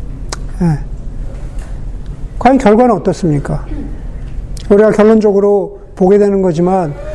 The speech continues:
욥 사십이 장 오 절에 보면은 욥이 이렇게 고백하죠. "내가 주님이, 하나님이 어떤 분이시라는 것을 지금까지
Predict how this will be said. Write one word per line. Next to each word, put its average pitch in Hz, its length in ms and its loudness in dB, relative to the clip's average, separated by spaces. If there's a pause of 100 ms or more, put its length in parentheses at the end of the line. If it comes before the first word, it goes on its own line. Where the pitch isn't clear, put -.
(180)
욥 202 240 6
사십이 196 440 4
장 208 200 4
오 185 80 0
절에 196 200 2
보면은 185 560 2 (580)
욥이 214 240 6
이렇게 233 240 4
고백하죠. 202 640 2
"내가 214 520 4 (220)
주님이, 233 720 4
하나님이 320 420 4
어떤 277 420 0
분이시라는 226 580 2
것을 208 400 0 (480)
지금까지 208 840 2